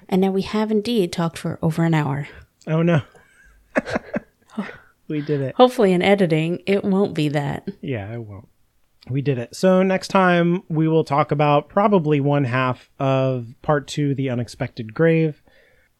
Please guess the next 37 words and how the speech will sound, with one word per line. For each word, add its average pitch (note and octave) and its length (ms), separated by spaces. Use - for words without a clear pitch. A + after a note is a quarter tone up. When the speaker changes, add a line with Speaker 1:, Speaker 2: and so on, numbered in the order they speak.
Speaker 2:
I A#2+ 80
hate D#3+ 280
when D3 100
I C#3 100
find C#3 300
unexpected B2+ 600
graves. C3+ 400
It's - 140
funny A#3+ 300
because F3+ 260
we E3+ 120
brought F#3+ 280
that F3+ 160
up, F3 180
like, D#3+ 180
twice F3+ 440
now A2+ 280
about C#3 300
unexpected C#3 720
graves C3+ 560
in C3 340
London. A#2+ 500
So B2+ 240
it B2+ 100
is C3 120
a B2+ 60
thing. G#2 300
Speaker 1:
Yeah. F3+ 240
Speaker 2:
Did D#3 160
you D#3+ 100
have D#3+ 300
a D3 220
best D3+ 320
worst D3+ 360
joke? D3+ 600
Is A#2+ 200
the, A#2+ 240